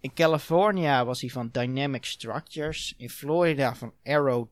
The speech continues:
Development. Eh, en Parijs en Tokio is wel van Vekoma. Van, eh, de,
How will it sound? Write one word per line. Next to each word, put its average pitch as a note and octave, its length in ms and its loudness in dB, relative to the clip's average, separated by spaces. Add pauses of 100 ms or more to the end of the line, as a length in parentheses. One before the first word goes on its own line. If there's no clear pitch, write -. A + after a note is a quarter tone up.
(120)
Development. E3 1120 -6 (100)
Eh, A2+ 600 -6
en A2+ 120 -12
Parijs C3 320 0
en B2 120 -6
Tokio D3 680 0
is - 440 -8 (420)
wel G#2 320 -8
van G2+ 160 -16
Vekoma. F#2+ 600 -14 (480)
Van, - 180 -14
eh, G2+ 200 -14 (680)
de, A2+ 120 -12